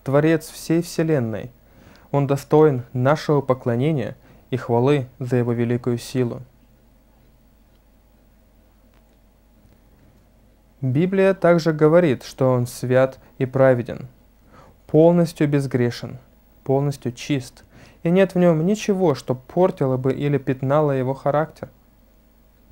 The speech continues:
Библия также говорит, что так как Он свят, Он будет судить все грехи, то есть всё, что не соответствует Его стандартам совершенства.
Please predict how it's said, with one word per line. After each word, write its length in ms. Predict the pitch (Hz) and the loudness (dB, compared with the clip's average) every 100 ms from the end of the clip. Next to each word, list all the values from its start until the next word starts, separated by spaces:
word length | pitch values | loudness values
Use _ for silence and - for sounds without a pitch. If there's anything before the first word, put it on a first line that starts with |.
| _ _ _ _ _ _ _ _ _ _ _ _ _ _ _ _ _ _ _ _ _ _ _ _ _ _ _ _ _ - | _ _ _ _ _ _ _ _ _ _ _ _ _ _ _ _ _ _ _ _ _ _ _ _ _ _ _ _ _ -6
Библия 400 | 131 127 127 123 | -2 0 2 0
также 360 | 123 123 123 | 2 0 0
говорит, 400 | 123 127 131 131 | 0 0 0 0
что 240 | 127 - 117 | -4 -4 -6
так 300 | - 147 151 | 0 0 0
как 180 | 123 123 | -2 -4
Он 140 | 117 | -6
свят, 500 | - 131 151 151 - - - - - | -8 -2 2 2 0 -10 -20 -8 2
Он 200 | 202 208 | 4 6
будет 300 | 196 185 170 | 6 4 2
судить 340 | - 165 165 | 0 0 -2
все 300 | - - 185 | -4 0 2
грехи, 560 | 180 160 151 139 123 - - - | 2 0 -2 -6 -6 -10 -20 -20
то 120 | - 135 | -4 -2
есть 180 | 127 | -2
всё, 500 | - - - 175 135 - - | -8 -8 2 2 2 -2 -20
что 180 | - 139 | -4 -2
не 120 | 131 | -2
соответствует 840 | 123 127 127 127 156 175 - 135 135 | 0 0 0 0 0 0 -4 -6 -2
Его 260 | 123 139 | 0 0
стандартам 640 | 143 - 127 120 127 - 120 | -2 -4 0 2 2 -2 -6
совершенства. 840 | - 120 120 - 123 123 - - | -4 -6 -4 -4 -4 -6 -12 -16